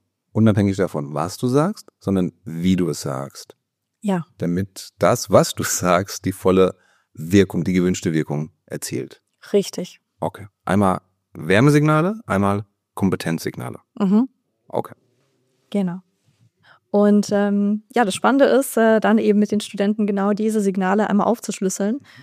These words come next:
Speaker 2: und zu überlegen, was sind denn diese Wärmesignale und was sind die Kompetenzsignale, die man, an denen man arbeiten kann,
Speaker 1: Mhm.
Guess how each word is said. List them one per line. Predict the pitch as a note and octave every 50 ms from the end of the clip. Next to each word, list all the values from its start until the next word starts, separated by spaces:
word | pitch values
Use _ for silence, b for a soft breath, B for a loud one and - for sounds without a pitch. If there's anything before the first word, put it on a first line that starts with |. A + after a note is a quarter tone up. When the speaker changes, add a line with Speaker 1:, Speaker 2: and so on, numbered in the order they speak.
| b b b b _
Speaker 2:
und | - G3+ G3+
zu | - -
überlegen, | G3+ F#3+ F#3+ F#3 F#3 F#3+ G3+ G#3+ A3 A3+ A3+ A3 A3 - _
was | F#3+ F3+ G3 G3 G#3+ - - - -
sind | - F#3+ A3 G#3 G#3
denn | - G3+ G3
diese | G3 F#3+ - G3 F3
Wärmesignale | F3+ F3+ F3+ G3 A3+ A3+ A#3 G#3+ A#3+ A#3 A3+ A#3+ B3 C4+ D4+ E4 - _ _ _ _ _ _ _ _ _
und | - G#3+ G3+ - _
was | G3+ G3 G3 - -
sind | - G3+ G3 G3 -
die | F#3+
Kompetenzsignale, | - - F#3+ - F#3+ - G3 F#3+ F#3+ - G3 F3+ F3+ F3+ F3+ F#3 F3+
die | - F#3+
man, | F#3+ F3+ F3+ F3+ F#3+ - _ _ _ _ _ _ _
an | - G3+
denen | G3+ A3 A3 A3+
man | G#3+ G3+ - _ -
arbeiten | F#3+ A3 C#4+ C4+ A3+ G3+ F#3+ - F3+
kann, | - - F3+ F3+ G#3+ D#4 F4+
Speaker 1:
Mhm. | A2+ G2 F#2 F#2+ G#2+